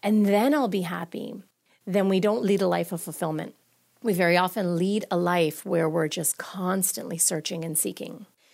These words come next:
So that plaster, that bottom of that cup, is your relationship to yourself. So I wanted to bring you this podcast today to have you start asking the question,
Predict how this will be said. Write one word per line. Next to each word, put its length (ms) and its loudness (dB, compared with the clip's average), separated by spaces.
So 240 4
that 220 4
plaster, 680 0
that 320 -2
bottom 320 2
of 80 -2
that 240 -6
cup, 500 0
is 280 4
your 140 2
relationship 720 -2
to 160 -4
yourself. 800 -2
So 140 2
I 40 4
wanted 280 2
to 80 -6
bring 140 -2
you 60 0
this 160 -2
podcast 680 -2
today 600 0
to 200 -2
have 240 0
you 100 0
start 480 0
asking 480 -2
the 80 -4
question, 800 -4